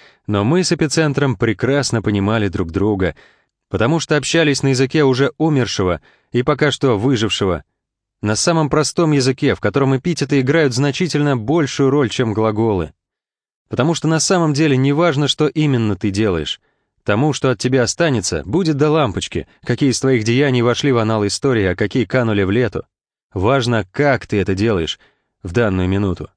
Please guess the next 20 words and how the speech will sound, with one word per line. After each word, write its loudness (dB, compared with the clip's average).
Именно 0
от -4
этого 0
зависит, 0
что -2
ты -6
сейчас, -4
пока -2
еще 0
жив, -4
чувствуешь. -6
И 0
эти 2
чувства, -2
эти 0
мимолетные, 0
едва 0
заметные 0
пунктирные 0
линии 0